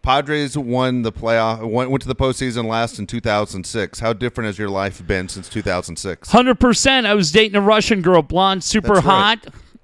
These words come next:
Speaker 2: Uh, she was great, and then she got very grouchy because we were kinda, things weren't really going on. So I ended up dating this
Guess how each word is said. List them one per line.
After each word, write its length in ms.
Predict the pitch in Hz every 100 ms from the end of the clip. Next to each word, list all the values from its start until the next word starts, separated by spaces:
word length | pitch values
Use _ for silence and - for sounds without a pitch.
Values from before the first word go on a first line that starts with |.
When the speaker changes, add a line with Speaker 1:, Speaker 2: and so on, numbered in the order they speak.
| -
Speaker 2:
Uh, 220 | 156 151
she 240 | - 185 180
was 240 | 170 131
great, 560 | 117 151 180 226 220 - _
and 260 | 156 165 175
then 240 | 180 180
she 220 | 165 - 165
got 220 | 165 151
very 340 | 151 180 180
grouchy 680 | 147 165 165 175 - 208 208
because 1040 | 165 170 143 165 165 156 156 147 - - - _ _ - - - - -
we 200 | 214 269
were 180 | 262 220
kinda, 680 | - 233 269 262 220 180 - 180 -
things 280 | 226 240
weren't 260 | 220 214 196
really 300 | 190 190 180
going 400 | 151 175 170 160
on. 480 | 160 160 165 165 156 _ _ _ _ _ _ _
So 460 | - - 175 170 165
I 220 | 156 165
ended 220 | 175 175
up 340 | 170 156 135
dating 580 | 123 165 170 170 170 156
this 420 | 156 151 139 -